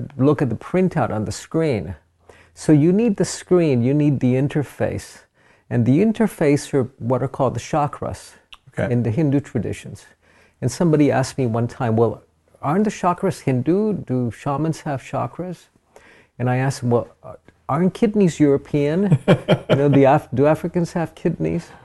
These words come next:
Speaker 1: And if they're part of your luminous anatomy, they're universal.
Speaker 2: Okay.
Speaker 1: And a chakra is actually produced when you have a nerve complex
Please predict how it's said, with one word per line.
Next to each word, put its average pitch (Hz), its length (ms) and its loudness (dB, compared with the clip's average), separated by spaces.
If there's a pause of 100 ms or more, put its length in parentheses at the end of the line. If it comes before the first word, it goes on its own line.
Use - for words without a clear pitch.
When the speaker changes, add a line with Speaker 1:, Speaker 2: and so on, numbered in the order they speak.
(800)
Speaker 1:
And 160 140 4
if 143 80 2
they're 143 100 4 (160)
part 156 140 6
of 143 100 0
your 135 160 2
luminous 139 460 0
anatomy, 139 480 -2
they're 120 200 0
universal. 123 680 -4 (380)
Speaker 2:
Okay. 87 220 -4 (460)
Speaker 1:
And 160 140 4
a 156 40 4
chakra 226 400 2
is 185 140 2
actually 156 360 0
produced 143 920 2 (100)
when 135 540 0
you 143 180 2
have 147 480 0 (280)
a 139 280 4
nerve 143 440 0
complex 120 880 -2